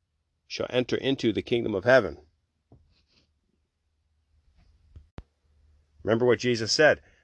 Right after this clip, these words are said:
"Not everyone that says to me, 'Lord, Lord,' will enter the kingdom of heaven, but him that does the will of my Father." So we pray, "Thy will be done." Pray for the grace to do God's will. If we don't do God's will, we'll be damned.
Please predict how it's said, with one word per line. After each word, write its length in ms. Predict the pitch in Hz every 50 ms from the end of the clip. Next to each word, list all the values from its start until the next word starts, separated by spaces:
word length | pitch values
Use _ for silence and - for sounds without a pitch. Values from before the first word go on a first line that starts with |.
| _ -
"Not 260 | 90 107 131 143 139
everyone 400 | 160 170 180 170 175 170 156 131
that 120 | 117 117
says 280 | - - 170 175 165 -
to 80 | - 143
me, 160 | 131 127 113
'Lord, 340 | 110 123 139 160 160 147 123
Lord,' 520 | 123 139 165 196 208 139 107 78 73 - _ _ _ _ _ _ _ _ _
will 140 | - - 120
enter 180 | 123 123 123
the 100 | 107 107
kingdom 300 | - 127 123 117 107 101
of 100 | 101 98
heaven, 360 | 113 113 104 95 87 78 76 - _ _ _ -
but 100 | - 90
him 200 | 123 139 143 135
that 280 | 123 110 - - 107
does 380 | 104 131 139 143 135 113 104 92
the 100 | 98 110
will 320 | 101 104 123 135 131 120
of 80 | 110 95
my 180 | 104 104 98 101
Father." 540 | - - 113 117 120 120 95 82 73 - _ _ _ _ _ _ _ _ _ _ _ _ _ _ _ _ _ _ _ _
So 160 | - - 101
we 100 | 104 101
pray, 280 | - - 123 117 107
"Thy 220 | 98 113 113 113 107
will 360 | 101 107 123 131 135 135 131
be 200 | 107 107 123 120
done." 440 | 104 117 120 123 120 98 78 73 - _ _ _ _ _ _ _ _ _ _ -
Pray 120 | 117 117
for 80 | 110 -
the 60 | 101
grace 300 | 92 101 117 123 120 -
to 80 | - 90
do 200 | 87 117 127 123
God's 380 | 107 135 131 123 117 104 107
will. 360 | 104 117 127 123 104 82 - _ _ _ _ _ _ _ _ _ _ _ _ - - _ _ - - _ _ _ _ _ _ _ _ _ _ _ _ - - - _
If 80 | _ -
we 80 | 92
don't 260 | 85 120 131 139 127 -
do 120 | 120 113
God's 300 | 95 113 110 110 107 104
will, 180 | 101 113 120 117
we'll 120 | 110 110
be 120 | 98 110
damned. 460 | 90 117 127 135 127 104 85 73 -